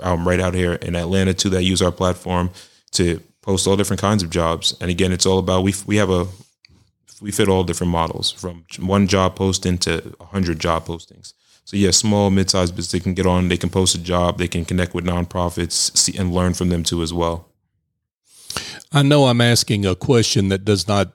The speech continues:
Speaker 2: the answer of which d-, does not apply to everyone,
Speaker 1: <laughs>
Speaker 2: but, uh, l-, let's just take those individuals that have been hired by Lowe's.
Speaker 1: Yeah.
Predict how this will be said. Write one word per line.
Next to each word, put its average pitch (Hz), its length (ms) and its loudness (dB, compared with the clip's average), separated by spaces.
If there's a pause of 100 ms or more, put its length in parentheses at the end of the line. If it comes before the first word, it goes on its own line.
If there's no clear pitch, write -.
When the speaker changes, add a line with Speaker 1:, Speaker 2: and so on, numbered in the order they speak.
(100)
Speaker 2:
the 101 200 2
answer 104 240 2
of 90 100 -2
which 101 300 -2
d-, - 120 -12
does 107 280 -4
not 101 120 -2
apply 95 320 -2
to 90 120 -4
everyone, 82 600 -4 (280)
Speaker 1:
<laughs> - 280 -20
Speaker 2:
but, 120 260 2
uh, 220 60 -6
l-, 165 200 -2 (180)
let's - 240 0
just - 160 -4
take 123 200 0
those 110 460 0 (180)
individuals 104 640 0
that 98 80 0
have 90 100 -6
been 90 140 -4
hired 90 320 0
by 85 100 -4
Lowe's. 85 640 -4
Speaker 1:
Yeah. 90 200 -2